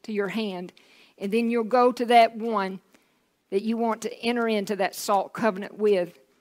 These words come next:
and you'll take them by the right hand with that residue of salt still in your hand, and, and it'll be in their hand, and you'll be mixing your salt together. And you say, "There is salt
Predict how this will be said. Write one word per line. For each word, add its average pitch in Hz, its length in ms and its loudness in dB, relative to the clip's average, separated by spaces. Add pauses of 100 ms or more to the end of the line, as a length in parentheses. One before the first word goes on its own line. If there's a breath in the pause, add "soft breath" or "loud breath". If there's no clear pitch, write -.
(440 soft breath)
and 185 100 -8
you'll 185 140 -6
take - 400 -4
them 185 180 -8
by 190 160 4
the 180 100 -4
right 185 340 0
hand 180 500 -8 (160)
with 190 120 -8
that 180 200 0
residue 214 640 2
of 208 100 -4
salt 190 460 -4
still 214 320 -4
in 208 140 -4
your 208 120 -6
hand, 196 460 -6
and, 180 280 -10 (120)
and 196 180 -4
it'll 190 140 -4
be 208 180 0
in 202 140 -2
their 202 160 -2
hand, 180 460 -10 (440 loud breath)
and 196 120 -6
you'll 202 180 -2
be 185 180 -4
mixing 190 720 -6
your 190 160 -8
salt 185 500 -8
together. 180 500 -4 (540 loud breath)
And 208 240 0
you 233 180 0
say, 196 400 4
"There 185 300 0
is 143 100 -10
salt - 640 -10